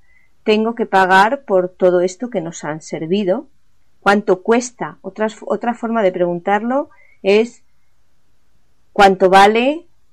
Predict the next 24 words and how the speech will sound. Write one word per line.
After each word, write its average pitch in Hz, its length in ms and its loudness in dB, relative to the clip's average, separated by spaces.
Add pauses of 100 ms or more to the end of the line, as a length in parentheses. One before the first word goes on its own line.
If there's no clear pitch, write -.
(360)
cuánto 233 380 4
dinero 175 380 -2
tengo 170 260 -6
que 185 160 0
darle, 226 640 2
cuánto 175 460 0
es. 220 480 2 (100)
Por - 120 -10
supuesto, 208 360 -6
la 185 80 2
forma 190 220 -2
más 185 180 -2
coloquial 190 640 0
es 196 380 2
"qué 220 120 2
le 185 140 4
debo" 202 480 2
o 170 120 -6
"cuánto 170 360 -4
es - 160 -14
todo". 151 240 -10 (1900)
Eh, 214 540 2
la 196 120 4
camarera 220 640 4